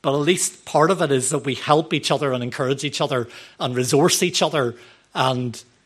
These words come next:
release each other and inspire each other for life on the front line in the ninety-five percent of the week when we're not together.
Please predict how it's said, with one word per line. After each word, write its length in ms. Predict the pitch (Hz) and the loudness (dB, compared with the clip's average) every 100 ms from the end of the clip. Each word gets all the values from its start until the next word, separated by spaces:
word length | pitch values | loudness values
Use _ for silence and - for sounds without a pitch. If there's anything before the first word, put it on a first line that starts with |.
| - | -2
release 400 | 139 131 160 - | 2 4 4 2
each 220 | 185 - | 0 0
other 260 | 165 165 127 | 2 2 2
and 180 | 123 | 0
inspire 520 | 120 123 - 131 143 175 | -2 -4 -4 -2 0 -2
each 180 | 160 | 2
other 340 | 175 156 117 104 _ _ _ _ _ _ _ _ _ | 0 2 -2 -4 _ _ _ _ _ _ _ _ _
for 200 | - 151 | 0 4
life 280 | 135 139 - | 4 4 0
on 80 | 127 | -4
the 60 | |
front 240 | - 123 113 | -4 -4 -6
line 340 | 107 120 117 - _ | -6 -6 -8 -18 _
in 120 | 160 127 | -10 -4
the 80 | |
ninety-five 640 | 127 139 147 147 143 131 120 | 0 0 0 -2 0 0 -2
percent 340 | 131 131 123 | -4 -4 -4
of 80 | 123 | -6
the 80 | 113 | -4
week 280 | 113 113 - _ _ _ - | -4 -6 -16 _ _ _ -6
when 200 | 135 123 | -2 0
we're 100 | 123 | 0
not 220 | 123 139 - _ | 0 -2 -8 _
together. 340 | - 151 139 | -2 2 2